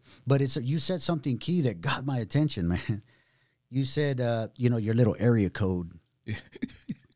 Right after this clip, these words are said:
Speaker 1: A lot of people don't quite understand that.
Speaker 2: Eh,
Speaker 1: Like
Speaker 2: <laughs> S E seven.
Speaker 1: You know what I'm
Speaker 2: That
Speaker 1: saying?
Speaker 2: means Southeast seven. That's Southeast London,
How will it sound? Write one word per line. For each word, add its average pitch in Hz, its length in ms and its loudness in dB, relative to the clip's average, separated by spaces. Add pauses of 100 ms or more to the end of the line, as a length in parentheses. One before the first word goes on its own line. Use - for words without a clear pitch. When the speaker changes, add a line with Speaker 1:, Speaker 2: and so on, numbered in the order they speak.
(360)
Speaker 1:
A 117 100 2
lot 156 180 4
of 214 100 4
people 202 240 6
don't 175 220 4
quite 170 240 4
understand 160 560 2
that. 123 140 6
Speaker 2:
Eh, - 40 6
Speaker 1:
Like 135 180 6 (240)
Speaker 2:
<laughs> - 200 -12
S 127 200 2
E 117 120 4
seven. 101 500 0
Speaker 1:
You 202 80 4
know 208 100 2
what 214 100 0
I'm 208 60 0
Speaker 2:
That 131 100 8
Speaker 1:
saying? 143 80 0
Speaker 2:
means 135 360 4
Southeast 127 880 2
seven. 95 520 0 (180)
That's 113 120 -4
Southeast 110 560 2
London, 92 480 -2